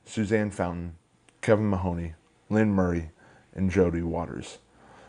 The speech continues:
The suspect has been identified as a twenty-one-year-old Ahmad Al-, Al-, Alawi Alissa. He has been charged on ten counts of first-degree murder.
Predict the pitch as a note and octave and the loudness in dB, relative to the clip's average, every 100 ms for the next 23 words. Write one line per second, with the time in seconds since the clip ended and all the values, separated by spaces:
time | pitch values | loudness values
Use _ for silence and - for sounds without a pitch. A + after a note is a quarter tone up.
0 | _ G#2 - C3 - A#2 - A#2+ B2+ A#2+ | _ 0 6 6 6 0 2 4 4 2
1 | A#2 F#2+ G2 F#2 F2+ F2+ F2 F2+ F2 - | 0 0 -2 -4 -4 -4 -4 -6 -8 -8
2 | G#2+ G#2+ G2 F#2+ F2+ F#2 F2 - F#2+ F#2+ | -6 -4 -2 -2 0 0 0 -2 -4 0
3 | F#2 F#2 - F2+ F#2 F#2 F2+ - F2+ F2 | 0 0 -2 2 4 4 2 2 2 2
4 | F2 - _ F2+ F#2+ F#2 F2 F#2+ G#2 G2+ | 0 -10 _ 4 4 4 0 -2 0 -2
5 | G2+ - - - _ _ _ _ _ _ | -8 -20 -20 -20 _ _ _ _ _ _
6 | _ _ _ _ G#2 G2 F2+ - C#2 - | _ _ _ _ -2 2 2 -2 -10 -14
7 | - - A#2 A2+ F#2 F2+ - _ _ - | -20 -2 4 6 6 2 -6 _ _ -12
8 | E2+ F#2 F2 - F#2 F2 E2+ - - E2+ | -4 -2 -2 0 0 0 -4 -10 -10 -8
9 | F2 A2+ A2+ G#2+ D#2+ - - _ - E2+ | -6 -4 -4 -4 -6 -10 -20 _ -6 -6
10 | D#2 - - G2 F#2 - F#2 F2 D#2+ E2 | -6 -12 -4 -2 -2 -6 -6 -4 -4 -4
11 | E2+ - | -6 -10